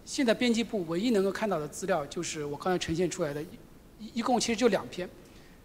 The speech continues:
它比较可惜，就是当年只保留了两份原始资料，而两份原始资料都是发表的是跟古巴有关系的那个作-，作品。呃，然后讨论的呢，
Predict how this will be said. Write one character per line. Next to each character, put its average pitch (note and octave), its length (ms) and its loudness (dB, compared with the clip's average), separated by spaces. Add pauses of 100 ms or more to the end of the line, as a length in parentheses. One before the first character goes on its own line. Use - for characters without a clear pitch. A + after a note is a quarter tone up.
(580)
它 A#3+ 80 -4
比 G#3 160 -8
较 A3+ 100 10
可 E3+ 160 2
惜， E3 160 -6
就 F#3+ 80 -2
是 F#3 80 0
当 A#3 180 0
年 A3+ 120 -2
只 G3+ 120 -8
保 D#3+ 140 -10
留 F3 100 -4
了 F#3+ 60 -4
两 E3+ 220 -8
份 A3 200 -6
原 D3 160 -10
始 D3+ 160 -8
资 D3 160 -12
料， C#3+ 160 -8 (300)
而 G3+ 120 6
两 F3 180 4
份 A#3 100 4
原 G#3+ 160 6
始 F3 120 0
资 - 160 -6
料 F#3 140 6
都 A#3 200 4
是 G3 260 0
发 G#3+ 220 6
表 F3+ 180 -2
的 C#3 140 -10
是 D3+ 320 -4 (340)
跟 - 180 -6
古 - 100 -16 (160)
巴 A3+ 180 4
有 F#3+ 80 -4 (140)
关 D3+ 140 -12
系 - 140 -14
的 - 60 -18 (400)
那 D3+ 100 -16
个 C#3 140 -16
作-， D#3 200 -4 (220)
作 E3 140 -6
品。 - 160 -12 (640)
呃， C3+ 200 -14 (460)
然 G#3 100 4
后 G#3 240 8 (220)
讨 E3+ 220 4
论 A#3 140 6
的 G3 120 4
呢， D#3 200 -4